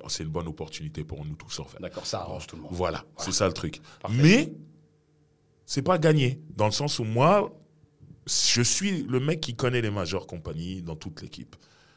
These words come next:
Speaker 1: Et je le dis, je dis avec la musique qu'on a de Black Kent,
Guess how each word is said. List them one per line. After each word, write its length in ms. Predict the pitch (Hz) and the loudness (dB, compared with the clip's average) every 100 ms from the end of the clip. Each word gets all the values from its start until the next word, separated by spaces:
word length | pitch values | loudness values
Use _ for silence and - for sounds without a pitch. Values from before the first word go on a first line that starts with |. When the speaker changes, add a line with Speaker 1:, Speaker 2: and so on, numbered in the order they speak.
| _ _ _ | _ _ _
Speaker 1:
Et 80 | 98 | -4
je 140 | 80 | -4
le 100 | 82 82 | -4 -4
dis, 240 | 107 156 | -2 -2
je 80 | 107 | 0
dis 100 | 92 | -2
avec 160 | 85 | -2
la 80 | 82 | -2
musique 340 | 85 92 107 - | -4 -4 -6 -8
qu'on 240 | 85 82 | -6 -4
a 220 | 90 147 - _ _ _ _ _ _ | -4 -6 -10 _ _ _ _ _ _
de 100 | 78 | -8
Black 240 | 76 78 78 | -6 -6 -4
Kent, 340 | 110 139 - | -4 -4 -10